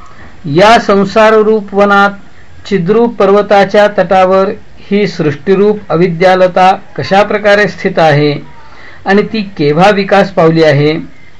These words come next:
ते आता सांगतो. ही लता मेरूप्रभृती मोठमोठ्या पर्वतरूपी पेरांनी संपन्न आहे. ब्रह्मांडाच्या आवरणरूपी त्वचेने ती परवेष्टित आहे. लोकरूपी पत्रपुष्पादिकांनी विकास पावणारी ही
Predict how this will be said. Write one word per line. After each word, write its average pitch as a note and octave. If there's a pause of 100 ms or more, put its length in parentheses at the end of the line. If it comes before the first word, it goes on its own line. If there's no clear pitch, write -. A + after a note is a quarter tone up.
ते A3+
आता F#3
सांगतो. C#3+ (760)
ही A#3+
लता G3+ (200)
मेरूप्रभृती G3+
मोठमोठ्या F#3
पर्वतरूपी F3+
पेरांनी E3+
संपन्न D#3+
आहे. - (680)
ब्रह्मांडाच्या G3
आवरणरूपी F#3+
त्वचेने F3 (180)
ती G#3
परवेष्टित D#3+
आहे. A#2 (800)
लोकरूपी G#3+
पत्रपुष्पादिकांनी G3
विकास F#3
पावणारी F3+
ही G#3